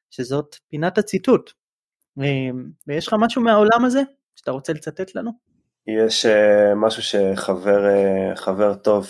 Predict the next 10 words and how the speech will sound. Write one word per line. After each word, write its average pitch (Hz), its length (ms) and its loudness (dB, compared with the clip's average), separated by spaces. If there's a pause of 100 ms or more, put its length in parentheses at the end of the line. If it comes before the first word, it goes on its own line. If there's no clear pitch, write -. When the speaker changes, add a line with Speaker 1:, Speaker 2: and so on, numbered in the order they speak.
Speaker 2:
אה, 92 400 -2
שמנהל 101 420 0
איתי 101 140 -6
את 101 100 -6
הקבוצה 98 440 -4
אמר, 135 440 2
אה, 92 240 -8 (100)
בחור 101 300 -6
בשם 95 300 -6
איתי, 92 200 0